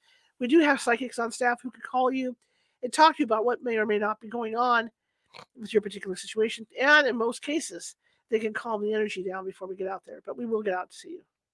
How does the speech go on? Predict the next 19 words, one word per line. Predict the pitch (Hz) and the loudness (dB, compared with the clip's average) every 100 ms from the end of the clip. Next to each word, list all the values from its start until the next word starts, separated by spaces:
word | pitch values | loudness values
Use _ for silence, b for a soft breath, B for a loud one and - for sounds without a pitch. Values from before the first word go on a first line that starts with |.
| _ 233 | _ -14
okay? | 208 208 226 _ _ _ _ _ | -6 -6 -6 _ _ _ _ _
Just | - 202 - _ - | -8 -6 -8 _ 0
find | 254 254 | 2 2
us, | 254 - - | 0 -2 -8
either | 214 226 | -2 -2
call | 208 240 247 | -2 -2 0
me | 269 269 - b b b b b | -2 -4 -6 b b b b b
or | 220 220 | 4 4
check | 220 269 | 6 0
us | 277 254 | 2 4
out | 240 | 4
on | 240 | 4
Facebook | 269 277 - 294 - | 0 -2 -2 -4 -4
under | 214 | -8
California | - 220 220 220 220 | -4 -4 -4 -6 -6
Haunts, | 240 262 269 - b b b _ | -2 -2 -2 -6 b b b _
California | 233 226 220 226 | 2 2 6 4
Haunts | 220 233 220 | 4 0 -2
Radio, | 226 254 254 254 | 0 2 2 0